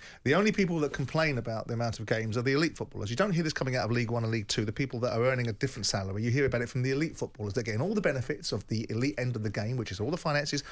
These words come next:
all the care, all the private jets, all the, all the cooks, the chefs, everything that goes with being an elite athlete. When you look into that, and then what you do is you qualify it. You say, "Well, it's a short career."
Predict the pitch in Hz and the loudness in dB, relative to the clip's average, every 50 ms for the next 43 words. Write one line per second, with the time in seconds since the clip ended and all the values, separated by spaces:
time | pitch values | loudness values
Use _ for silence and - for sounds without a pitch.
0 | - - - - 110 131 160 180 - - - 156 139 139 151 160 - - 120 151 | -16 -14 -4 0 0 2 2 0 0 2 2 2 4 4 2 2 0 0 0 0
1 | 170 165 - 165 160 160 - - - - 139 131 139 - - - - - - - | 0 0 0 0 0 0 -2 -4 0 2 2 2 2 0 -4 -6 -6 -10 -16 -12
2 | - - 127 151 175 175 165 - - 127 139 170 180 202 196 - - - - - | -4 -2 0 2 2 0 -2 -2 0 0 2 2 2 0 0 -2 -12 -12 -6 -2
3 | - 196 196 - - - 165 - - - 139 147 - - 127 104 135 180 208 214 | -2 0 0 -2 -4 -4 -2 0 2 2 2 2 2 0 0 0 2 2 2 2
4 | 185 180 151 180 170 170 160 151 147 139 156 147 139 139 131 135 135 131 - 127 | 2 2 2 4 4 4 2 0 0 0 0 0 2 0 0 0 0 0 -2 -2
5 | 123 113 - 95 90 - - - - - - - - - - - - 143 143 147 | -4 -4 -4 -6 -6 -6 -8 -12 -16 -14 -16 -14 -14 -14 -8 -4 0 2 4 4
6 | 185 247 240 - 226 202 - 170 156 120 - 117 123 131 135 196 196 196 160 156 | 4 4 2 2 0 2 2 2 2 2 2 0 0 2 2 2 0 2 2 4
7 | 143 131 120 113 123 - - - 151 131 - - 101 95 - 117 107 - 117 104 | 4 4 2 0 -4 -4 0 0 0 0 0 -2 -4 -4 -2 -4 -2 -2 0 0
8 | 120 127 131 - - - 165 - - - 156 135 101 | 0 -2 -2 -2 0 0 -2 -2 -4 -4 -4 -4 -4